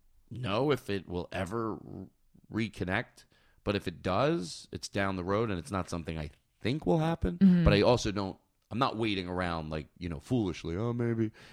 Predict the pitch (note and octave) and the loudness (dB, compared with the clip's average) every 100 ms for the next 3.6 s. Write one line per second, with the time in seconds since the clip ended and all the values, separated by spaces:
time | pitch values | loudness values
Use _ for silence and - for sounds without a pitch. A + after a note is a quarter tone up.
0 | - A2 F2+ F#2 G#2+ C#3 F2 G2 A#2 - | -10 -4 0 2 4 2 2 -2 -4 -6
1 | E2 F2+ G#2+ - - E2+ D#2 D2+ D#2 D2+ | -4 0 0 -2 -6 -10 -10 -8 -8 -8
2 | D2+ - E2 D#2 D2+ F2+ D2+ D2 E2+ D2+ | -12 -16 -10 -10 -8 -8 -8 -8 -8 -10
3 | - _ _ - - C#2+ | -16 _ _ -16 -14 -16